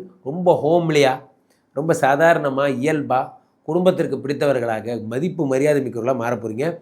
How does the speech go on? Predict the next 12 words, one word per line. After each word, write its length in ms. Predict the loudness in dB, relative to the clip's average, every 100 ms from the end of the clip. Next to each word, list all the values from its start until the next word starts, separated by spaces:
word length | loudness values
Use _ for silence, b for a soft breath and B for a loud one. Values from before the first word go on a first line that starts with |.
| b b b _
நிறைய 280 | -4 0 2
மங்கள 320 | 0 2 2
செலவுகள் 380 | 2 0 -2 -4
பண்ண, 120 | -8 -10 -10
முக்கியமா 360 | -12 -8 -4 -4 -4
ப்ரமோஷன் 420 | -4 -2 -2 -4
வரப்போகுது, 380 | -8 -10 -8 -6 -6
வியாதி, 520 | -2 0 0 -2 -12 -12 _
கடன்லாம் 460 | 6 6 6 2 -2
சரியா 240 | -4 -4
போக 160 | -4 -12 -14
போகுது. 220 | -14